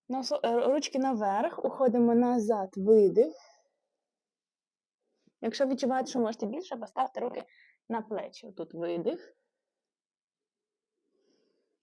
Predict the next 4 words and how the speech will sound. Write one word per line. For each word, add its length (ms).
І 540
вдих. 1040
Вперед. 500
Видих. 640